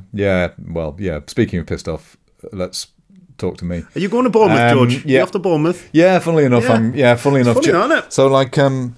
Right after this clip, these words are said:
Speaker 1: yeah, Jacob, I mean, it seems to be this thing that seems to be this consistent, um, thing. You know, obviously Jacob's been amazing, done brilliantly, uh, writing some fa-, fantastic stuff. Doesn't really fancy a trip to Bournemouth, though, does he?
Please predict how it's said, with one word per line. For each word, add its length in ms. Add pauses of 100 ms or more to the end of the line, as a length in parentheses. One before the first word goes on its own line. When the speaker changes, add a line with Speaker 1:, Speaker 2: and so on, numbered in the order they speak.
Speaker 1:
yeah, 300
Jacob, 460 (340)
I 60
mean, 180
it 100
seems 240
to 80
be 160
this 240
thing 200
that 160
seems 220
to 40
be 80
this 180
consistent, 840 (180)
um, 720
thing. 360
You 80
know, 80 (120)
obviously 260
Jacob's 340
been 140
amazing, 440
done 160
brilliantly, 520 (420)
uh, 440 (140)
writing 320
some 180
fa-, 320
fantastic 520
stuff. 400 (100)
Doesn't 340
really 300
fancy 480
a 60
trip 300
to 100
Bournemouth, 640
though, 260
does 260
he? 200